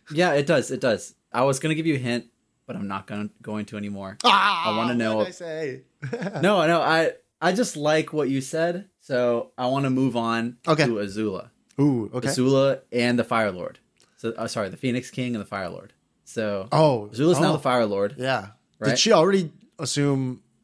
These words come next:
Speaker 2: I guess it's
Speaker 1: He said,
Speaker 2: imminent.
Speaker 1: "Yeah,
Speaker 2: Yeah.
Speaker 1: you're gonna be the next Fire Lord." And I'm no longer the Fire
Speaker 2: Oh,
Speaker 1: Lord.
Speaker 2: 'cause he announced himself as the
Speaker 1: Yeah.
Speaker 2: Phoenix King. So yeah, the title has
Speaker 1: Yeah.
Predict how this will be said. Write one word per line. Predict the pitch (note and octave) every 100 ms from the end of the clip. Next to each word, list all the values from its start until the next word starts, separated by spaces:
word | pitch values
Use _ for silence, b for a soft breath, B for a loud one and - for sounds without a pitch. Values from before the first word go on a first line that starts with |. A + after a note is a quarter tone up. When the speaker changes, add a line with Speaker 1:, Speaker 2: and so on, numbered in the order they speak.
| -
Speaker 2:
I | F3+
guess | F3 F#3 - C3
it's | B2 - - - _ _
Speaker 1:
He | D#3+
said, | C#3 E3
Speaker 2:
imminent. | D#3 A#2+ A2 -
Speaker 1:
"Yeah, | C3 A2+
Speaker 2:
Yeah. | G#2
Speaker 1:
you're | A#2+
gonna | A#2+ A#2+
be | A#2
the | A2
next | G#2 G2+
Fire | - G#2 F#2+
Lord." | F2 E2 - _ _ _ _
And | A#2 G#2
I'm | - A2+
no | A#2 A2+
longer | G#2+ G#2+
the | G2
Fire | F#2+ F#2
Speaker 2:
Oh, | D#3
Speaker 1:
Lord. | D3+
Speaker 2:
'cause | - C#3
he | F3+
announced | F#3+ D#3 C#3 C#3+ C3+
himself | C3+ A#2 A#2+ G#2+
as | A2+ G2+
the |
Speaker 1:
Yeah. | G2+
Speaker 2:
Phoenix | F2+ G2+
King. | - G2
So | G2+ A2
yeah, | G#2+
the | G#2
title | G2+ A#2+ A2+
has | G2
Speaker 1:
Yeah. | -